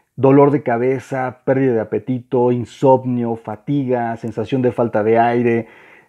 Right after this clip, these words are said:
dolor de la espalda, temblores, hipersensibilidad al ruido, dificultad para tragar, oleadas de calor, visión borrosa.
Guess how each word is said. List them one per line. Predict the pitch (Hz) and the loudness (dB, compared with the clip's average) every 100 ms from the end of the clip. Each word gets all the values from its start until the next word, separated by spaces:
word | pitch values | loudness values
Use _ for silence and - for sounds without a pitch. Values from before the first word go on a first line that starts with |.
| _ | _
dolor | 131 131 135 | 4 6 6
de | 127 | 4
la | 120 | 0
espalda, | - 120 123 123 123 | -2 -2 0 0 -2
temblores, | - 113 117 123 117 120 120 113 131 | -4 -4 -2 2 2 0 -2 -4 -8
hipersensibilidad | 117 120 107 117 - 113 113 117 117 | -4 -4 -4 -8 -4 -2 0 2 0
al | 117 | 0
ruido, | 117 123 120 117 113 113 - - _ | 0 0 2 2 4 2 0 -20 _
dificultad | 135 143 135 123 131 | 0 2 0 0 0
para | - 131 120 | 2 0 0
tragar, | 107 107 120 123 127 120 - _ _ | -6 -4 -2 -2 -2 -4 -12 _ _
oleadas | 135 135 139 143 123 | 2 4 4 2 2
de | 131 | -2
calor, | - 113 120 135 139 135 135 _ _ | -2 -2 2 4 2 0 -4 _ _
visión | 127 123 147 143 | -8 -2 2 2
borrosa. | 135 127 120 127 - 127 104 | 2 2 2 0 -2 -8 -8